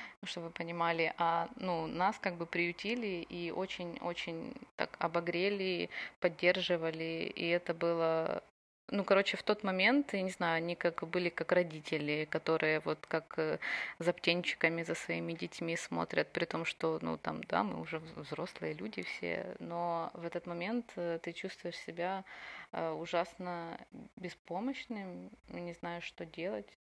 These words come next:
Ну, меня, типа, вообще накрыло, стрессануло ужасно, типа, у, у меня просто тупо три дня подряд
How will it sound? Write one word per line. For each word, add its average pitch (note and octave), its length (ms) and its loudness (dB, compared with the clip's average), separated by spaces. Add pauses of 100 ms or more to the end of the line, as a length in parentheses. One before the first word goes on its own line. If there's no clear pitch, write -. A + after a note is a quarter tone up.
(320)
Ну, A3 100 2
меня, G3 220 6
типа, - 240 2
вообще G3 320 2
накрыло, F3 580 0
стрессануло F3 1000 -4 (200)
ужасно, E3+ 920 -2
типа, D#3+ 560 -2 (880)
у, - 580 -6
у - 20 -2
меня F3+ 180 0
просто G#3 320 0
тупо F#3+ 240 -2
три G#3 220 0
дня G3 220 2
подряд F3+ 460 2